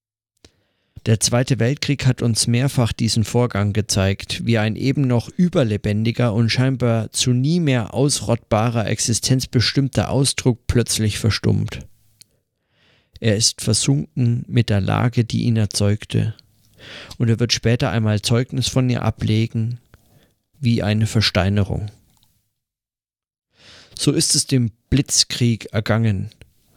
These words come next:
und dem ihm zugeordneten Adjektiv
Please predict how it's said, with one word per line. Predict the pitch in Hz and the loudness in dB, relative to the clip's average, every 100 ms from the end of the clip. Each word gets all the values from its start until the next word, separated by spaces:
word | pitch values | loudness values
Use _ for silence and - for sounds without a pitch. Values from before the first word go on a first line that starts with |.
| _ _ _ _ | _ _ _ _
und | 117 110 | 0 2
dem | 113 113 - | 2 0 -2
ihm | 131 127 127 | 0 0 0
zugeordneten | 120 135 120 127 127 131 - 120 110 | 0 0 0 0 0 0 0 0 0
Adjektiv | 104 120 117 110 - 113 107 - - | 0 2 2 0 -2 0 0 -2 -8